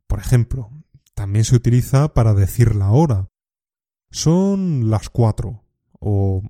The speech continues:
"son las seis y media". También se utiliza para decir qué utilidad tiene algo. Por ejemplo,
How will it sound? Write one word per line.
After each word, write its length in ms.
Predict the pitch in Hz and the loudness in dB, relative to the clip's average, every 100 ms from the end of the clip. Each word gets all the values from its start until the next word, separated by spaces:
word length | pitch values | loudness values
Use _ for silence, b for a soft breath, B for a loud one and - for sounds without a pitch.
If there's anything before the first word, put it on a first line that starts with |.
| - _ | -16 _
"son 720 | - 139 160 185 196 196 170 | -2 0 2 0 -4 -8 -12
las 380 | - 120 110 92 | -10 -4 -2 -4
seis 360 | - 139 165 - | -4 -4 -4 -2
y 40 | |
media". 460 | 120 113 98 95 101 - _ _ _ _ _ _ _ _ _ _ _ | 0 2 0 -4 -6 -18 _ _ _ _ _ _ _ _ _ _ _
También 380 | - 110 113 139 | -4 -2 0 -2
se 120 | 131 | 0
utiliza 560 | 156 165 170 - 139 165 - | 0 2 0 0 -2 -2 0
para 220 | 117 107 | 2 2
decir 540 | 101 95 - 131 156 _ | 2 0 0 -2 -4 _
qué 360 | 151 180 220 _ | -4 -4 -4 _
utilidad 640 | 131 117 113 101 98 110 135 - _ - | 2 2 4 2 0 0 -2 -10 _ 0
tiene 340 | 117 113 98 | 2 4 2
algo. 340 | 95 87 127 - _ _ _ _ _ _ _ | 0 -2 -6 -10 _ _ _ _ _ _ _
Por 140 | 107 | -2
ejemplo, 540 | 92 120 104 131 120 | 0 0 0 -2 -8